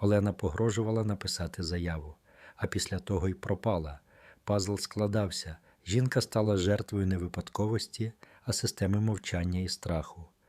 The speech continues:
Хтось із керівництва гуртожитку вирішив позбутися надто голосної працівниці, а охоронець був виконавцем. У селі ходили чутки,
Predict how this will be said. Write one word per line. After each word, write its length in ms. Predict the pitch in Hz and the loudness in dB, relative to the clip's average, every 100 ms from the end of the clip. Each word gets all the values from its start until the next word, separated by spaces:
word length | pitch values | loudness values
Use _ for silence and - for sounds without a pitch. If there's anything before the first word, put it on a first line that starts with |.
| _ _ | _ _
Хтось 360 | - 110 - | 0 0 2
із 120 | 98 - | -2 -2
керівництва 680 | 98 90 95 92 - 95 | -2 2 2 2 -2 -4
гуртожитку 720 | 78 98 - 110 101 - - 101 | -4 -4 -2 -2 -2 -4 -6 0
вирішив 460 | 110 104 - 98 | 2 2 -2 -6
позбутися 800 | - 98 90 101 - 92 - 95 - - _ | -4 -4 -2 -4 -4 -4 -4 -6 -6 -18 _
надто 380 | 110 104 - - | 4 4 4 -4
голосної 600 | 73 85 82 - 90 85 | -4 -2 -4 -4 -4 -2
працівниці, 880 | 85 92 85 85 82 80 80 - 80 - _ - - | -4 -6 -6 -4 -2 -2 -4 -10 -14 -20 _ -20 -18
а 140 | - 92 | -2 0
охоронець 600 | 90 - 87 95 98 85 | 0 0 0 0 0 -2
був 240 | 85 90 | -2 -2
виконавцем. 800 | 87 92 - 85 82 80 - 76 71 - _ _ | -2 -6 -4 -4 -4 -6 -8 -10 -12 -20 _ _
У 80 | 127 | 0
селі 300 | - 139 156 | 6 8 8
ходили 420 | 156 123 123 117 | 8 6 8 8
чутки, 640 | - - - - 113 120 | 6 2 0 2 6 6